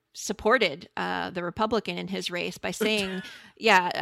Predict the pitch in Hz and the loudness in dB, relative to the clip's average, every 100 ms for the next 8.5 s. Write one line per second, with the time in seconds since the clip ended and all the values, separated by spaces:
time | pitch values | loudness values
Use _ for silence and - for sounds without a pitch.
0 | 185 185 180 - 196 180 180 220 240 240 | 2 2 0 -4 -4 -2 0 4 6 4
1 | - 220 190 - - 226 226 202 190 180 | 2 4 4 -2 2 4 4 2 0 -2
2 | 175 190 180 170 170 214 208 196 185 254 | -2 -6 -4 -2 0 6 6 6 -2 0
3 | 214 202 180 180 190 185 180 208 175 180 | 0 0 -4 -2 -2 0 0 2 2 0
4 | 175 - - 185 180 190 196 190 202 196 | -2 -6 -8 -6 -6 2 0 4 0 0
5 | 202 196 190 208 - 214 180 180 190 - | -2 -2 0 -2 -2 -4 -4 -4 -6 -6
6 | - - - - - 170 143 - 214 - | -10 -8 -6 -2 -4 -4 -6 0 0 2
7 | 220 196 190 - 214 214 214 175 156 202 | 2 2 -2 0 4 6 8 8 6 2
8 | - 320 208 170 | 0 0 2 0